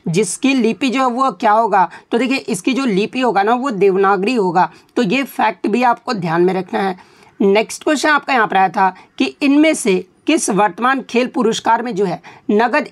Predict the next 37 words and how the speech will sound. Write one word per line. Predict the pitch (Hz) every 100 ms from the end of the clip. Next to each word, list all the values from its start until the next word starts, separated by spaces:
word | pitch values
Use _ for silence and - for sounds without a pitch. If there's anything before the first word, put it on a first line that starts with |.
| 294
इनामी | 320 226 247
राशि | 247 190 190 247
जो | 214 220
है | 175 - - -
वो | 175 247
नहीं | 294 214 214 277
दिया | 202 196 190
जाता | 180 185 220
है? | 180 190 _ _ -
तो | 285
देखिए, | 285 320
मैं | 247 190
आपको | 254 -
बता | 226 202
दूं | 190
कि | 202 269
भारतीय | 165 170 190 - 269
खेलों | 262 220 226
के | - 226
विकास | 170 175 208 220 -
में | 175 185 _
उनकी | 233 233 185 277 -
उपलब्धियों | 220 185 202 170 190 240 -
और | 247 262
योगदान | 190 202 170 214 254
के | 247
लिए | 247
जो | 220 202
है | 156 - - _ 208
एथलीट, | 202 - 226 247 - - _
कोच | - 233 262 -
या | - 226
फिर | 247 285
समूह | 190 247 220 254
को | - 240
जो | 196
है | 180